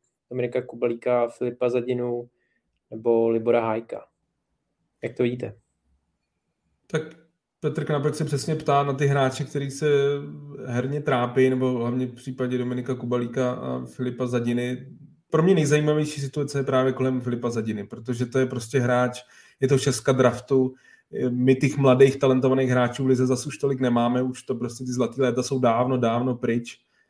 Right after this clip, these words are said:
Speaker 2: A od Filipa Zadiny jsme si všichni jako slibovali, nebo všichni fanoušci si slibovali, veřejnost hokejová, že to bude takový ten střelec, který vždycky českým hokej chybí. No a bohužel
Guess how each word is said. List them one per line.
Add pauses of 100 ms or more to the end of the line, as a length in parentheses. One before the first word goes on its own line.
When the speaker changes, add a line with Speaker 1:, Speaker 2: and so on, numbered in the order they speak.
(320)
Speaker 2:
A
od
Filipa
Zadiny
jsme
si
všichni
jako
slibovali,
nebo
všichni
fanoušci
si
slibovali,
veřejnost
hokejová,
že
to
bude
takový
ten
střelec,
který
vždycky
českým
hokej
chybí.
No
a
bohužel